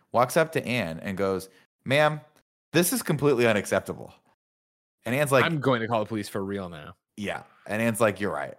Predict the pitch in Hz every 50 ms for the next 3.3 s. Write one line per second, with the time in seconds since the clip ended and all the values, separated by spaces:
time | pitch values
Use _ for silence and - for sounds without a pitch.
0 | _ 98 98 95 90 - 92 69 65 73 - - 95 95 101 98 98 98 98 95
1 | - 104 90 85 85 80 82 - - - 82 80 76 - 80 78 78 - - 78
2 | 76 76 - - _ _ _ _ _ _ _ _ _ - 123 151 175 170 - 165
3 | 208 240 190 104 76 -